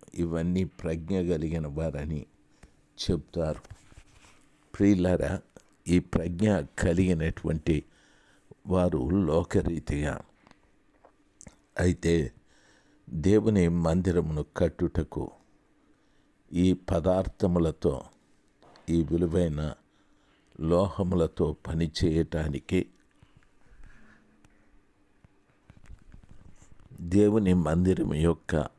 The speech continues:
నామ ఘనత కొరకు పని చేయటానికి ప్రజ్ఞ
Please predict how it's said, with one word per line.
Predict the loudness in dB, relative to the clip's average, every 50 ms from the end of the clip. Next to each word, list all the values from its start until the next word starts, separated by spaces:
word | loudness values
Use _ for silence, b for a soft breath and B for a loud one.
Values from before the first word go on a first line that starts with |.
| _ _ _ -4
నామ | -2 0 2 2 2 2 2 0
ఘనత | 0 -2 -4 -4 -4 -2 0 0 0 -2 -4
కొరకు | -6 -4 -2 -2 0 0 -2 0 0 0 0
పని | -2 -4 -4 -4 -2 0 -2 -2 -2 -2 0
చేయటానికి | 2 2 2 2 0 -2 -4 -4 -2 -4 -6 -8 -8 -8 -8 -8 -10 _ _ _ _ _ _ _ _ _ _ _ _ _ _ -6 -2
ప్రజ్ఞ | 0 0 0 0 -2 -2 0 0 0